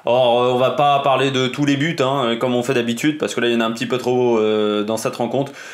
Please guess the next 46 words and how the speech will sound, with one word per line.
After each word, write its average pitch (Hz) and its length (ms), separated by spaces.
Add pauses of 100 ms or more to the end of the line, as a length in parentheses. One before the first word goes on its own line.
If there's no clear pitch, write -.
(300)
Je 104 60
vais 104 100
juste 120 140
vous 123 80
dire 120 180
qu'Alex 123 300
Morgan 131 340
en 123 100
a 120 60
marqué 120 300
cinq, 147 400
euh, 113 480
Mewis 139 480 (100)
en 123 140
a 120 60
marqué 120 260
deux, 139 280 (280)
comme, 147 260 (140)
euh, 113 220
Lavelle. 120 480 (2250)
Elle 135 120
branlasse, 160 480
hein, 165 260
euh, 123 280
pour 135 180
les 127 120
Thaïlandaises, 127 540
hein, 139 140 (120)
euh, 123 200
branlée 123 320
totale. 139 340
Euh, 117 1120
je 113 60
pense 143 200
que - 80
même 143 200
si 160 100
elles 143 100
avaient 143 160
fait 139 140
exprès, 156 280
elles 143 100
auraient 135 120
pas 135 120
fait 131 140
mieux. 139 220